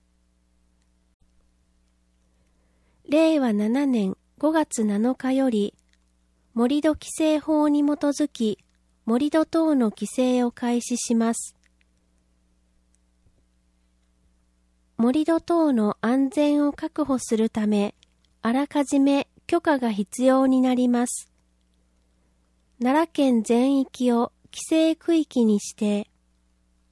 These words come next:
規制区域内で盛土等を行う場合は、あらかじめ県の許可が必要になります。県内の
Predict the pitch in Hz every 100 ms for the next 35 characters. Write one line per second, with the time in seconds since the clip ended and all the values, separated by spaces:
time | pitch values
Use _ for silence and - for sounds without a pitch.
0 | _ _ _ _ _ _ _ 254 - 330
1 | 330 330 339 330 330 - 339 320 285 240
2 | 208 220 - _ _ 226 254 294 320 320
3 | 339 330 277 214 - 208 - 254 254 254
4 | 233 233 233 233 220 214 220 - _ _
5 | _ _ _ _ 214 233 262 - 262 254
6 | 240 240 - _ _ - 339 349 330 254
7 | - 302 - 277 233 214 214 - 254 247
8 | 254 240 240 233 226 226 - - _ _
9 | _ _ _ _ _ _ _ - 349 339
10 | 302 254 226 208 -